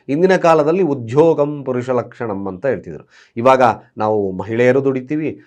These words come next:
ಆ, ಗ-, ಮ-, ಪುರುಷರು ದುಡಿತೀವಿ. ಆದ್ರೆ ಇವತ್ತು ಎಲ್ಲ ಇಬ್ರು ದುಡಿದ್ರು ಕೂಡ ಅಷ್ಟು ನೀಡ್ಸ್ ಜಾಸ್ತಿ ಇದೆ,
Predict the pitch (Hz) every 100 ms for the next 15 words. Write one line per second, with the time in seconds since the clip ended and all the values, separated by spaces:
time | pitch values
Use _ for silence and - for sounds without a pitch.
0 | - 110 104 101 98 104 107 101 101 107
1 | 101 98 113 135 127 123 156 113 104 110
2 | 123 123 117 - - 123 123 120 104 110
3 | 123 127 135 123 120 135 135 123 131 120
4 | 131 131 120 - _ 95 - - 117 95
5 | 104 131 175 156 - 110 113 110 - 101
6 | 85